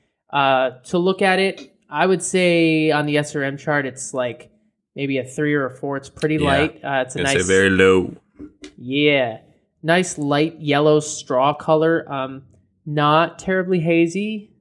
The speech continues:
Speaker 1: Uh, I can see through it pretty well. I will say the head was this nice pillowy white foamy head that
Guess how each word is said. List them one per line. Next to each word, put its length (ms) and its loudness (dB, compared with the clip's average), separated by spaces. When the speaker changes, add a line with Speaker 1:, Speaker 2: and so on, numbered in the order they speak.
Speaker 1:
Uh, 220 2
I 60 -6
can 200 -14
see 220 -10
through 300 -2
it 160 -6
pretty 240 -4
well. 560 0
I 80 -2
will 140 4
say 200 0
the 120 2
head 420 2
was 220 0
this 200 -8
nice 360 -2
pillowy 800 -4
white 340 0
foamy 500 -4
head 460 0
that 380 2